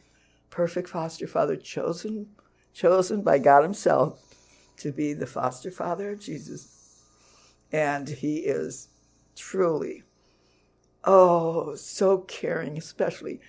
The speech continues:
for the young women who just are lost and don't know what it's like to have a loving father. And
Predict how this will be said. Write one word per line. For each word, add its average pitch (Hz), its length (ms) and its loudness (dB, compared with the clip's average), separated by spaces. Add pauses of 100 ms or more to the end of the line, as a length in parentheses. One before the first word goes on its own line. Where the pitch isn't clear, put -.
(300)
for 254 120 4
the 220 120 0
young 175 320 -2
women 170 340 -8
who - 140 -12
just - 360 -16 (500)
are 214 160 0
lost 185 520 0
and 185 120 -12
don't - 300 -6
know 156 420 -12 (680)
what 180 160 2
it's 165 220 -2
like 185 260 -4
to 185 80 -2
have 180 220 -8
a 180 140 -4 (340)
loving 175 300 0
father. 170 480 -4 (400)
And 208 420 0